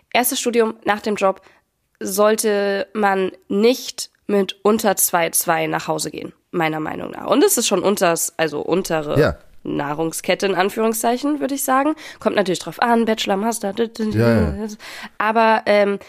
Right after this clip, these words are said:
Speaker 1: ich finde nicht, dass man, ähm, weil man ja auch schon die entsprechende Arbeitserfahrung braucht, um überhaupt in diesen ersten Job zu f-, kommen, äh, finde ich schon, dass man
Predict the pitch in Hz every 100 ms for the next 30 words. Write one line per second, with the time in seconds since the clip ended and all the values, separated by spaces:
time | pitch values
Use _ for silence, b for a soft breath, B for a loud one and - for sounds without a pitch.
0 | B _ _ - 202 - - - 220 -
1 | 240 233 220 214 202 196 208 - 196 196
2 | 202 185 185 185 185 - 180 180 175 175
3 | 175 - 196 214 190 175 - 180 - -
4 | 190 170 175 214 233 240 220 220 208 196
5 | 185 180 185 180 180 196 - 185 175 160
6 | 160 160 165 - 170 - _ _ - 180
7 | 170 170 B B B B _ 190 175 190
8 | 180 170 - 165 170 175 156